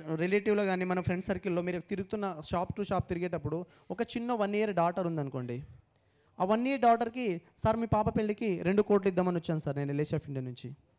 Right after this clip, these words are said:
టూ క్రోర్స్కి ఏం కావాలి? just వెయ్యి రూపాయలు సార్. ఇప్పుడు మీ గల్లపేటలో రోజు పది వేలు, ఇరవై వేలు, యాభై వేల లక్ష రూపాయలు కౌంటర్ నడుస్తూ ఉంటుంది కదా,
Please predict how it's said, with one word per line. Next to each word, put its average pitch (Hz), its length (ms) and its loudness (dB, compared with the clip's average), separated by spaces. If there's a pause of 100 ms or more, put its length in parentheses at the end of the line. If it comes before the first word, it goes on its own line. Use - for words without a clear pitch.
(760)
టూ 247 80 6
క్రోర్స్కి 247 380 4
ఏం 208 100 2
కావాలి? 185 240 2
just 175 320 0
వెయ్యి 185 140 4
రూపాయలు 180 260 0
సార్. 151 200 -6
ఇప్పుడు 185 160 -4
మీ 180 100 -2
గల్లపేటలో 185 520 -2
రోజు 180 400 0 (720)
పది 180 180 4
వేలు, 190 180 4
ఇరవై 180 180 2
వేలు, 180 160 0
యాభై 170 220 2
వేల 175 100 2
లక్ష 165 180 -2
రూపాయలు 180 240 0
కౌంటర్ 170 300 2
నడుస్తూ 165 260 -2
ఉంటుంది 156 260 0
కదా, 147 220 -2